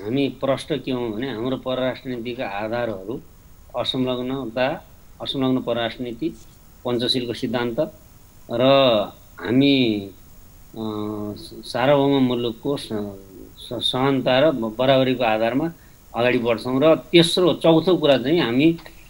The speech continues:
अ, हाम्रो संविधानको धारा पाँचले हाम्रो, अ,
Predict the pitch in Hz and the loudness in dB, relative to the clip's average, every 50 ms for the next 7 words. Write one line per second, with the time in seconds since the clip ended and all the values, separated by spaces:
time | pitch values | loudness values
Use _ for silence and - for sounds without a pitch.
0 | - - - - 107 95 98 85 95 120 135 147 143 - - 139 135 143 139 139 | -20 -20 -12 -6 -4 -4 -2 0 2 2 2 2 2 0 0 2 2 4 4 2
1 | 139 143 143 143 107 92 101 120 131 131 - 135 120 117 117 135 147 160 160 151 | 2 2 0 -2 -2 -2 0 2 0 0 0 -4 -6 -6 -6 -2 0 2 2 2
2 | 120 - - - - 104 117 131 135 147 143 135 131 - - - - - - - | 0 -2 -8 -10 -4 -2 0 2 2 2 2 0 -2 -6 -18 -20 -20 -20 -20 -20
3 | - - - 113 | -20 -16 -10 -8